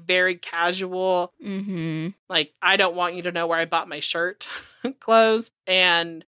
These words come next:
Speaker 1: if they had glasses, they're, all their glasses looked the same. They all had, like, short haircuts or buzz cuts.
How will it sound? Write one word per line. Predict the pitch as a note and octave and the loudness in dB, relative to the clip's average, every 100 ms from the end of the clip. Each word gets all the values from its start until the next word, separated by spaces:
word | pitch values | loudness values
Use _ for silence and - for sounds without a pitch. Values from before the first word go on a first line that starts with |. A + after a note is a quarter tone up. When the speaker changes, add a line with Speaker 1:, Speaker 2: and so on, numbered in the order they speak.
| - | -6
Speaker 1:
if | F#3+ | 0
they | G#3+ | 4
had | G#3 G3 | 4 2
glasses, | F#3+ F#3+ A3 B3+ A#3+ | 2 2 2 -2 0
they're, | G#3+ D#3+ | 2 4
all | F3 G3+ | 4 2
their | A3 | 0
glasses | G#3+ F3+ F3+ - F3+ | 2 2 2 -2 -10
looked | F#3+ - - | -12 -10 -12
the | |
same. | F#3 G3 E3+ D#3 E3 F3 | -10 -6 -4 -4 -8 0
They | G3 G#3 | 2 4
all | G3+ G3 G#3 A3 A#3 | 6 8 10 8 6
had, | A3 G#3+ G3+ | 4 2 2
like, | F#3+ F#3 - | -2 -2 -2
short | - - G3 G3 G3 - | -2 2 2 2 0 -4
haircuts | F#3+ F3+ - F#3+ F3 F3+ | -4 -4 -2 -2 0 -4
or | |
buzz | F3 F3 E3+ - | -2 -2 -2 -4
cuts. | - F3 E3+ - | -2 -2 -2 -8